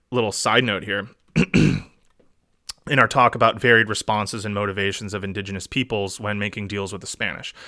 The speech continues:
So I think it's really important to remember what I said about the varied relationships between not only the Mexica and subordinate and enemy states, but also between those subordinate states and those enemies with each other. In a land of constant struggle and warfare, uh, everyone had some kind of history with everyone else, and it's not always hunky-dory.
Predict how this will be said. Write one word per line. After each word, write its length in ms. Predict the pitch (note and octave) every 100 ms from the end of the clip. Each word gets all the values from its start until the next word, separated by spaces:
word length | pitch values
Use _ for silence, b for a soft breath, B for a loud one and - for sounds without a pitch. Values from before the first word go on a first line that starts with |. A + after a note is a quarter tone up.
| B B
So 100 | -
I 40 | B2+
think 120 | D#3+
it's 120 | -
really 160 | D#3+ C#3
important 340 | C#3 B2+ A#2+
to 60 | A#2
remember 400 | G#2+ G#2+ G#2+ G#2+
what 140 | G#2
I 60 | G2+
said 360 | - A#2+ G#2+
about 300 | - G2+ G2+
the 60 | -
varied 280 | G#2 G2+ G2
relationships 680 | G2 G2 - G#2+ A2 - -
between 400 | A#2 - A2+ G#2+
not 160 | C#3
only 240 | D3 C#3+ C3
the 80 | A#2
Mexica 580 | G#2+ - A2+ A2+ G#2+ - B B -
and 160 | A#2
subordinate 560 | - A2+ A#2 A2 G#2+ -
and 80 | G#2
enemy 240 | D#3 D3+
states, 340 | A2 A2+ G2+ -
but 120 | -
also 340 | A#2+ D3+ D#3 B2
between 480 | A#2 - C3+ B2+
those 200 | A#2 G#2
subordinate 460 | - G#2 A2 G2+ G2
states 300 | - G2+ F#2
and 80 | G#2+
those 100 | G2
enemies 400 | F#2+ G2 G2 -
with 140 | A2
each 240 | G#2+ - -
other. 240 | G#2+ B1 - B B B B B
In 120 | C3
a 40 | C3+
land 200 | D#3 F#3+
of 80 |
constant 320 | F#3 C#3 C#3 -
struggle 200 | A#2+ G#2+
and 120 | G#2
warfare, 580 | C3 C#3 - G2+ F#2+ -
uh, 200 | G#2 G#2+
everyone 320 | C#3+ E3 D3+ A#2+
had 180 | A#2
some 340 | - - B2 B2
kind 240 | B2 A2+
of 60 | G#2
history 380 | A2 - A2 G2
with 120 | F#2+
everyone 340 | G2+ G2+ G2 G2
else, 280 | C#3 G#2+ -
and 100 | G#2+
it's 140 | G2+
not 180 | A#2+ B2
always 220 | G#2+ G2+
hunky-dory. 640 | - G2+ A#2 E3 D#3+ E2+